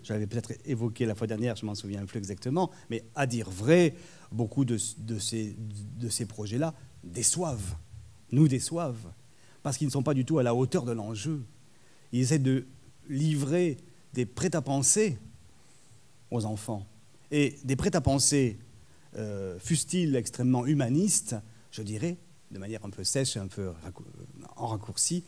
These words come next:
ça ne nous intéresse pas. On, on essaye de faire des livres qui éveillent, allument, éclairent,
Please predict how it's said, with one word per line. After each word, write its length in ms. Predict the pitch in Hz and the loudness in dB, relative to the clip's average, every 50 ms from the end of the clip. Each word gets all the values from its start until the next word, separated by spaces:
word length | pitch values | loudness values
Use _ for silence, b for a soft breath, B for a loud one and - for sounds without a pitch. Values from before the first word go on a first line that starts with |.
| b b b | b b b
ça 100 | - 110 | -8 -6
ne 60 | 107 | -6
nous 140 | 104 101 107 | -4 -2 -2
intéresse 340 | 131 123 - 107 95 98 - | -2 -2 -2 -4 -6 -6 -6
pas. 240 | - - 113 117 - - - - - - - - - - - - b b b b b b b - | -6 -6 -8 -8 -10 -14 -20 -20 -20 -20 -20 -20 -20 -20 -20 -20 b b b b b b b -2
On, 280 | 170 143 143 139 123 - - - - - - - - - | 2 2 4 4 2 -2 -6 -18 -20 -20 -20 -20 -12 -6
on 260 | 123 117 120 113 120 | -2 0 4 8 10
essaye 380 | 165 208 165 - - 214 180 151 | 12 12 12 12 10 8 6 4
de 120 | 135 143 | 2 0
faire 240 | 127 - 160 143 127 | -2 -2 -2 -2 -2
des 200 | 117 120 113 110 | -2 -2 -2 -2
livres 360 | 123 151 175 185 170 170 180 b b b b b b | -2 -2 -2 -4 -6 -8 -12 b b b b b b
qui 300 | - - 120 120 117 - - - | -6 -4 -2 -2 -2 -6 0 6
éveillent, 600 | 190 214 165 123 147 196 180 156 123 104 98 85 - - - - | 8 8 8 8 6 4 4 4 2 0 -4 -10 -12 -16 0 6
allument, 580 | 175 190 175 170 196 185 165 147 120 107 95 - - - | 6 8 8 8 6 6 6 6 4 2 -2 -6 -4 2
éclairent, 600 | 170 180 - - - 202 196 180 156 120 92 85 | 2 2 4 6 6 6 6 6 4 2 0 -6